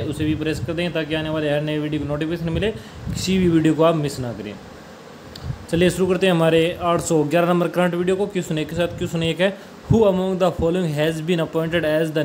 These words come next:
new chief justice of इलाहाबाद हाई कोर्ट?" इलाहाबाद हाई कोर्ट के नए चीफ जस्टिस के रूप में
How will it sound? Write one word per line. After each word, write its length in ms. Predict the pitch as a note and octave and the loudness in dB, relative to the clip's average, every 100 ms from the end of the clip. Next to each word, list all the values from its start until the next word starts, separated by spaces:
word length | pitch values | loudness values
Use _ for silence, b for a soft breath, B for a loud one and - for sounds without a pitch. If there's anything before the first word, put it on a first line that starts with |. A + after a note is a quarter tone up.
| C#3+ | 0
new 240 | E3 G3 F#3 | 2 2 2
chief 180 | - G3+ - B B - C#3 B2 | -2 -4 -4 B B -12 -10 0
justice 400 | F3 F#3 G#3 G3 D#3 | 2 2 0 -2 2
of 180 | F3 E3+ - - B B - | 4 4 2 -8 B B 0
इलाहाबाद 500 | F3 G3+ F#3+ F3+ E3 | 4 4 4 4 4
हाई 240 | B2+ D#3+ | 2 -2
कोर्ट?" 800 | D3+ C#3 A2 - - - - - | 0 -2 -4 -4 -8 -10 -16 -6
इलाहाबाद 380 | D3 E3 E3+ E3 | 0 2 4 2
हाई 160 | D3 D#3+ | 0 -2
कोर्ट 360 | D#3+ D#3+ D#3+ - - | 0 0 -2 -8 -4
के 100 | D3+ | 0
नए 300 | D3 D#3+ F3+ | 2 2 2
चीफ 320 | F3+ G3 F3+ | 0 -4 -2
जस्टिस 360 | D#3 E3+ F3 E3+ | -4 0 0 0
के 140 | E3+ | 0
रूप 180 | D3+ D3+ | 2 2
में 200 | D#3 E3+ | 2 -2